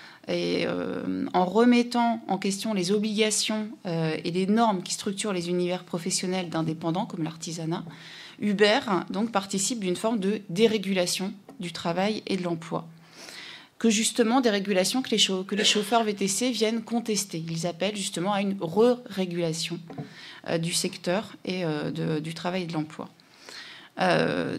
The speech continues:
donc, dans un premier temps, on a eu une première, une démobilisation des taxis. On en a entendu, euh, pas mal parler,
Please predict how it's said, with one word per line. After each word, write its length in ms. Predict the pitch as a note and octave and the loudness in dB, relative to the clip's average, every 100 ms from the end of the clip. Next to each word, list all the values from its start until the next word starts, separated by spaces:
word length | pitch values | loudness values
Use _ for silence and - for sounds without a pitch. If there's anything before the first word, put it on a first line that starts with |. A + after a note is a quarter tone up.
| F#3+ | 2
donc, 280 | A3+ A#3+ G3+ | 2 4 2
dans 360 | F3+ A3+ A#3+ | 2 2 4
un 60 | B3 | 2
premier 360 | - A#3 A#3 | 4 4 4
temps, 140 | A#3 D4 | 4 4
on 100 | C4 | 4
a 80 | G3+ | 2
eu 80 | |
une 140 | G#3+ G3 | 0 -2
première, 480 | - G#3 G#3 G#3+ F3+ | -4 -2 0 0 0
une 160 | F#3+ | 0
démobilisation 720 | F#3+ G3+ G3 G3 F#3+ F#3+ - | 2 2 2 2 2 2 0
des 160 | G#3 E3 | 0 0
taxis. 420 | F#3+ F#3+ - G3+ | 0 -2 -2 -2
On 140 | A#3 D#3+ | 0 0
en 80 | |
a 40 | D#3 | 0
entendu, 520 | D#3 F3 E3+ E3+ F3 | -2 -4 -6 -6 -6
euh, 100 | D#3 | -6
pas 160 | D#3+ E3+ | -6 -4
mal 160 | E3+ | -6
parler, 520 | E3+ F3+ F3+ G3 B3 | -6 -6 -2 -2 -4